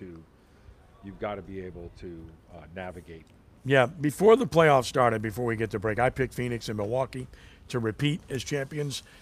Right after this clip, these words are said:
Speaker 2: to face each other in the finals, and I picked Phoenix to win this year. But now, you gotta consider both teams with injuries, which is why I give a hedge to the Celtics, although I think that's an even series. It's because Middleton's hurt.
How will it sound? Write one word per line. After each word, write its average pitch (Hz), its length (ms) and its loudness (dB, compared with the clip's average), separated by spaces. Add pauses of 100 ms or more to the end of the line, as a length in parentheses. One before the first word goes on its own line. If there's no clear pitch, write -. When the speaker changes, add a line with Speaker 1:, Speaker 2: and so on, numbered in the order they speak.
(120)
Speaker 2:
to 107 80 -8
face 127 280 0
each 120 200 -4
other 113 240 0
in 104 80 -4
the 101 80 -2
finals, 127 400 -2
and 113 100 -2
I 104 60 -2
picked 117 220 -4
Phoenix 120 340 -6
to 110 80 -6
win 107 160 -4
this 113 240 -6
year. 65 160 -16 (560)
But 127 120 4
now, 147 460 4 (1120)
you 143 140 0
gotta 170 240 6
consider 143 420 0
both 131 340 -2
teams 120 280 -2
with 110 120 -4
injuries, 98 340 -4
which 101 160 -8
is 104 120 -6
why 117 180 2
I 110 40 0
give 113 160 -2
a 101 80 -2
hedge 120 260 -4
to - 60 -12
the 104 60 -10
Celtics, 101 480 -6
although 101 320 -2 (380)
I 113 80 0
think 98 200 -2
that's 101 220 -6
an 104 80 -6
even 98 220 -6
series. 139 440 -2
It's 156 160 -10
because 208 360 -4
Middleton's 180 440 -2
hurt. 294 240 0